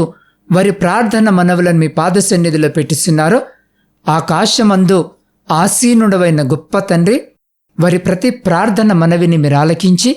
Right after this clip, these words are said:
వారి జీవితాలలో, వారి కుటుంబాలలో, వారి దాంపత్య జీవితంలో ఉన్నటువంటి ప్రతి శోధన, ప్రతి ఆవేదన, ప్రతి దుఃఖము, ప్రతి లేమి, ప్రతి అంధకార సంబంధమైన శక్తులన్నిటినీ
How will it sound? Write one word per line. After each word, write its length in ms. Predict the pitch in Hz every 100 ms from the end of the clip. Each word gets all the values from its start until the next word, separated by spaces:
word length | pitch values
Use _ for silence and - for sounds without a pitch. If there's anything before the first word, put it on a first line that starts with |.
| - _ _ _ -
వారి 200 | 165 151
జీవితాలలో, 680 | - 165 170 175 170 185 254 - _ _ _ 170
వారి 160 | 226
కుటుంబాలలో, 720 | 247 185 208 170 143 139 139 135 - _ _
వారి 180 | 175 208
దాంపత్య 560 | 170 170 269 262 247 226
జీవితంలో 600 | - 208 190 196 185 180
ఉన్నటువంటి 460 | 170 165 151 143
ప్రతి 280 | 139 143 143
శోధన, 480 | - 160 147 165 214 - _ _ _ -
ప్రతి 280 | 190 202
ఆవేదన, 540 | 151 151 175 156 175 240 - _ _ _
ప్రతి 240 | 196 -
దుఃఖము, 460 | 165 131 - 190 233 - _ _ _ -
ప్రతి 260 | 202 208
లేమి, 580 | 175 165 240 254 190 - _ _ _ -
ప్రతి 200 | 233 190
అంధకార 440 | 214 262 254 226
సంబంధమైన 640 | 208 185 180 190 185 175
శక్తులన్నిటినీ 1120 | 165 185 175 214 185 220 285 - 240 220 151